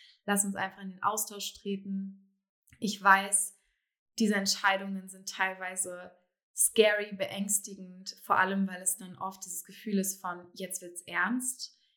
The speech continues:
jetzt darf ich mich als Unternehmerin, als Selbstständige beginnen, ernst zu nehmen. Aber im Endeffekt ist das Coaching nur eine Art von, wir lüften den Schleier und in der Klarheit findest du deine nächsten Schritte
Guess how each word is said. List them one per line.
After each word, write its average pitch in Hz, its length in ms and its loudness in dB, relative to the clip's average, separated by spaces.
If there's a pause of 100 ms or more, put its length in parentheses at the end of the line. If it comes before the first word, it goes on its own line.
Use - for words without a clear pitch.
(100)
jetzt - 600 0 (140)
darf 196 360 4
ich - 160 -10
mich 196 260 0
als 180 240 -8
Unternehmerin, 196 760 -10
als 190 220 -10
Selbstständige 185 600 -6
beginnen, 175 420 -10
ernst 190 420 -2
zu 220 100 -6
nehmen. 220 540 -10 (920)
Aber 190 300 4
im 220 140 -6
Endeffekt - 880 -4 (1080)
ist - 480 2 (400)
das 196 220 0
Coaching 202 720 -2
nur 220 300 -2
eine 190 300 -8
Art 202 220 -4
von, 185 680 -12 (480)
wir 190 200 8
lüften 202 440 0
den 190 160 -10
Schleier 185 680 -2
und 190 100 -4
in 196 120 -8
der 185 120 -8
Klarheit 220 640 2
findest 196 440 -4
du 202 80 -14
deine 196 440 -2
nächsten 190 380 -4
Schritte - 480 -10